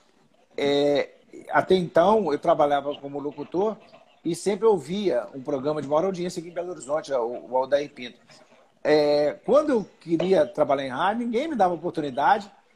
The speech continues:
E, e o Aldair, é, ele, ele fez uma, uma brincadeira, ele fez uma pergunta, uma promoção. Quem soubesse a data de fundação do Café Nacional, que patrocinava o programa, ia ganhar uma lata de café.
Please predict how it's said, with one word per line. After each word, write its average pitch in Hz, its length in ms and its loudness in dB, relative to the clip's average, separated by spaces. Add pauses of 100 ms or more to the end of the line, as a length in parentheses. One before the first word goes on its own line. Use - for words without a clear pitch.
(260)
E, 254 260 -2
e 247 80 -4
o 277 140 2
Aldair, 185 640 0 (680)
é, 165 480 0 (160)
ele, 208 380 -6
ele 202 160 -4
fez 220 260 2
uma, 240 200 -2
uma 202 200 -2
brincadeira, 202 680 2
ele 151 100 0
fez 180 180 -4
uma 196 80 0
pergunta, 156 460 -4
uma 127 60 -6
promoção. 147 340 -6
Quem 180 180 -12
soubesse 139 480 -2
a 127 60 4
data 135 280 -2
de 117 80 -16
fundação 123 440 -4
do 117 100 -12
Café 117 240 -2
Nacional, 120 400 0
que - 80 4
patrocinava 185 400 10
o 165 60 6
programa, 214 260 12 (400)
ia 147 100 6
ganhar 165 260 4
uma 175 140 2
lata 170 240 0
de 175 80 -12
café. 196 300 -6